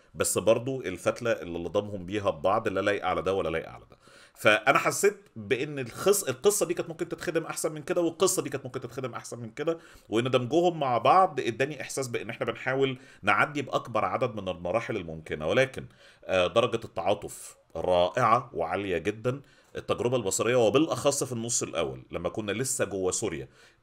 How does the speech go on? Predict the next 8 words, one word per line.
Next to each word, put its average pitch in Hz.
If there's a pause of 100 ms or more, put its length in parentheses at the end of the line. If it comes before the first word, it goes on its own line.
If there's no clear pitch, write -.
التباين 85
ما 85
بين 107
الحياة 107
اللي 95
البنتين 90
بيحاولوا 113
يعيشوها 131